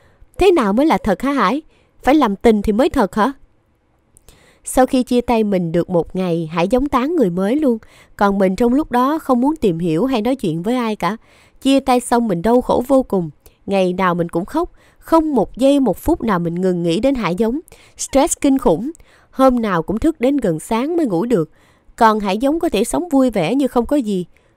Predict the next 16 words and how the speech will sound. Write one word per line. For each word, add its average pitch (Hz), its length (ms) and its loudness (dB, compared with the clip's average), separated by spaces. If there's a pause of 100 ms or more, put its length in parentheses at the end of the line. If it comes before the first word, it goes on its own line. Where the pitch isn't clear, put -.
(140)
Đúng 247 320 2
là 185 240 0
kẻ 180 300 -2
yêu 240 180 2
thật 196 300 -4
lòng 165 240 -4
đêm 226 240 0
mất 311 200 -2
ngủ, 180 260 0 (200)
người 196 220 2
lừa 185 280 2
tình 170 260 -4
cảm 170 300 -6
tối 277 280 2
ngủ 240 280 -2
ngon. 240 220 -2